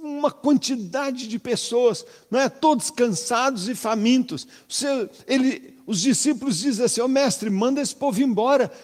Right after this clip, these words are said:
porque eles precisam arrumar comida." Você lembra o que Jesus fez? Jesus se voltou para os seus discípulos e deu uma ordem, ele não tava brincando, era uma ordem séria.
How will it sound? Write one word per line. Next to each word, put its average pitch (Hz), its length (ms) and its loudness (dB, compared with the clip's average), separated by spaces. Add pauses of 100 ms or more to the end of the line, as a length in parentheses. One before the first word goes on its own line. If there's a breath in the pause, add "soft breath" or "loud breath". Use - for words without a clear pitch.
(120)
porque 220 200 0
eles 240 140 0
precisam 285 540 -2
arrumar 180 380 -2
comida." 143 440 2
Você 147 300 -4
lembra 202 240 2
o - 20 -6
que 156 120 -6
Jesus 131 420 -6
fez? 202 320 0 (340 loud breath)
Jesus 135 440 0
se 156 100 -2
voltou 139 440 -2
para 139 140 -8
os 123 100 -8
seus 131 220 -2
discípulos 123 460 -4
e 139 60 0
deu 151 180 -2
uma 160 240 -6
ordem, 147 420 0
ele 143 200 4
não 233 140 -6
tava 196 300 -6
brincando, 156 560 -2
era 147 100 2
uma 139 140 -2
ordem 147 300 0
séria. 120 420 0